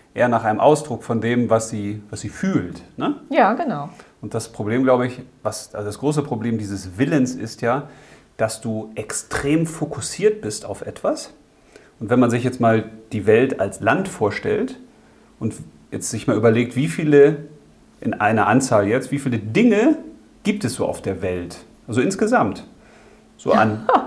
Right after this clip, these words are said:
Speaker 2: Ja, da
Speaker 1: also
Speaker 2: gibt
Speaker 1: an
Speaker 2: es ja
Speaker 1: Dingen, also an allem, an
Speaker 2: an
Speaker 1: Menschen,
Speaker 2: Dingen.
Speaker 1: an Pflanzen, wenn man die jetzt auch mal als Dinge bezeichnen möchte, ne?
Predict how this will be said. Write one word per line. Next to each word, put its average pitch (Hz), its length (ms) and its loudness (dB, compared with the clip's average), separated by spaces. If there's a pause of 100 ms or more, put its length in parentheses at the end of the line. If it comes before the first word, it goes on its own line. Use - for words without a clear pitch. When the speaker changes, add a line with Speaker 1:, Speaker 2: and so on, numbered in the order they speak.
(160)
Speaker 2:
Ja, 202 220 2
da 196 80 2
Speaker 1:
also 143 160 8
Speaker 2:
gibt 143 60 4
Speaker 1:
an 151 80 6
Speaker 2:
es 123 80 2
ja 220 80 6
Speaker 1:
Dingen, 139 320 6
also 120 160 4
an 131 100 4
allem, 156 280 6
an 120 220 2
Speaker 2:
an 123 80 0
Speaker 1:
Menschen, 185 240 2
Speaker 2:
Dingen. 175 120 0
Speaker 1:
an 127 100 0
Pflanzen, 208 680 -2
wenn 156 100 0
man 151 100 0
die 147 80 0
jetzt 143 100 -2
auch - 100 -4
mal 127 100 2
als - 160 -4
Dinge 139 200 0
bezeichnen 131 480 -2
möchte, 123 320 -10
ne? 170 180 -6